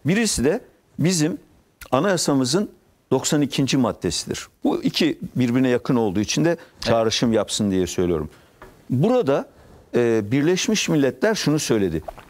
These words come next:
Dedi ki Almanya ve Japonya düşman devlet statüsündedir. Enemy state statüsündedir. Dolayısıyla bunlar elli yıl boyunca ordu vesaire şeyler kuramayacaklar dedi.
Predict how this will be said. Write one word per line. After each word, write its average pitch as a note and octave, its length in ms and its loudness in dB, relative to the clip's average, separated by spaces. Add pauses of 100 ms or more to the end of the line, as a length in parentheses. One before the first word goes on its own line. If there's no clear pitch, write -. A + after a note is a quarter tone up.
Dedi E3 180 0
ki - 180 -2 (100)
Almanya D3 560 2 (140)
ve G#2+ 200 2
Japonya D#3+ 560 0 (540)
düşman D#3+ 360 0
devlet A#2 320 2
statüsündedir. D3 880 -2 (380)
Enemy A#2 260 0
state - 500 -2 (220)
statüsündedir. C#3 840 -2 (400)
Dolayısıyla D3+ 440 0
bunlar D3 300 0
elli D3 240 2
yıl D#3 200 2
boyunca A#2+ 440 0 (340)
ordu B2 480 0
vesaire G#2+ 400 0
şeyler C3 320 0
kuramayacaklar F2 760 -2
dedi. D2+ 160 -10